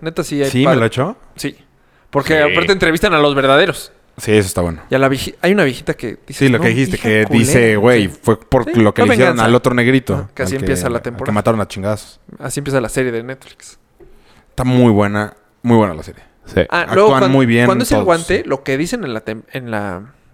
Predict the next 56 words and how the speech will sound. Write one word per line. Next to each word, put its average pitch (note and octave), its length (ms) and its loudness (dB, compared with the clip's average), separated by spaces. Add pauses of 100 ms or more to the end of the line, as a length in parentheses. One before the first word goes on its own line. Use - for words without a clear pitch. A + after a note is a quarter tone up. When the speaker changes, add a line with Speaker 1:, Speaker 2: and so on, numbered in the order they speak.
(200)
Speaker 1:
en A#2 180 -14
treinta C#3+ 260 -2
por A#2 140 -6
treinta. B2+ 360 -8 (100)
Speaker 2:
Oye, A2 180 -16
no, A#2 100 -14
ya A#2 120 -10
hay A#2 40 -12
que A#2 120 -18
pararle, G#2 260 -4
güey. E2 160 -14 (300)
Speaker 1:
Ah. B2 140 -12
Speaker 3:
Eh, D3 200 0
Speaker 2:
Porque C3 160 2
aparte F#3 240 2
Speaker 3:
no, G#3 100 0
Speaker 2:
ya G3+ 40 2
Speaker 3:
no, - 80 -2
Speaker 2:
platicamos F3 440 0
Speaker 3:
rápido. D#3+ 100 2
Speaker 2:
de D#3+ 60 2
esto D3+ 140 -4
Speaker 1:
Lo D#3+ 40 2
que - 20 2
Speaker 2:
en - 20 2
un - 60 0
Speaker 1:
dicen - 140 2
en - 40 2
Speaker 2:
capítulo C#3 220 2
Speaker 1:
treinta A#2 160 2
Speaker 2:
entero, A2+ 80 2
Speaker 1:
por E2+ 80 0
Speaker 2:
güey. C#3+ 180 -2
Speaker 1:
treinta D3+ 220 -4 (400)
es D3+ 120 -2
que F3 100 2
literal D3 600 0 (320)
se - 160 -8
sientan, D3 640 -2
o C3+ 180 -6
sea, - 160 -10
hacen E3+ 200 -8
un D3+ 100 -8
huddle D3+ 340 0 (220)
y - 60 -14
dicen, B2+ 200 -12 (100)
"A A2+ 100 -8
ver, - 180 -14 (100)
le - 100 -12
van G#3+ 100 -8
a A3+ 60 -12
pedir G#2+ 340 -10
a A#2 40 -6
este A2 180 -12
güey A#2 180 -10
a - 120 -12